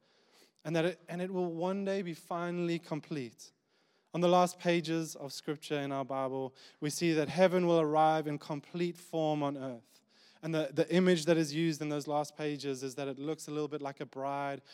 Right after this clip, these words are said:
arriving for a waiting groom. And in this story, the justice is seen in that. Heaven and earth overlapping. It's seen in God restoring and healing all of creation.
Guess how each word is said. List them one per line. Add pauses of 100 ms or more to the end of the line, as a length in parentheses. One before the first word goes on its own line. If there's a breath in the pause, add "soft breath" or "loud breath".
(160 soft breath)
arriving
for
a
waiting
groom. (1900 soft breath)
And
in
this
story,
the
justice (300 soft breath)
is
seen
in
that. (360)
Heaven
and
earth
overlapping. (300 soft breath)
It's
seen
in
God
restoring
and
healing
all
of
creation.